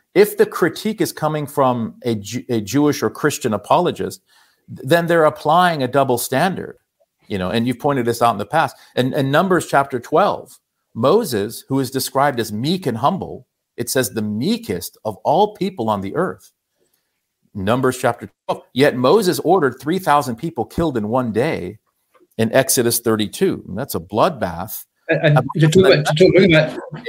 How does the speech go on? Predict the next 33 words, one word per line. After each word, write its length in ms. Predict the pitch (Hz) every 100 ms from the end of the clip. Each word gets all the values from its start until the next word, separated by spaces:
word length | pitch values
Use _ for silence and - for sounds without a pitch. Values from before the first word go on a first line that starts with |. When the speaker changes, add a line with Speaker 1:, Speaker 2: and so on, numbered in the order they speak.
| - 202
Speaker 2:
ju-, 140 | 156
just, 300 | 156 175 151
ju-, 160 | 131 156
just 200 | 151 165
talking 140 | 185
about 240 | 147 143 135
the, 140 | 131
the, 180 | 127 131
the 140 | 127
meekness 540 | 131 151 151 131 127 123
applying 360 | 131 151 135
to 100 | 123
Jesus' 480 | 110 156 175 117 123
passage. 380 | 120 160 156 117
Well, 280 | 160 156 160
if 580 | 156 - - - _ -
you 100 | 151
look 160 | 190
at 120 | 175
the 60 | 143
last 440 | 143 160 180 160 -
book 200 | 165 151
of 160 | 127
the 120 | 139 127
Christian 400 | 170 156 139 123
Bible, 260 | 156 160
the 40 | 120
book 160 | 147
of 60 | 135
Revelation, 500 | 131 131 139 139 120
you 80 | 120
have 140 | 131
Jesus 440 | 147 165 156 151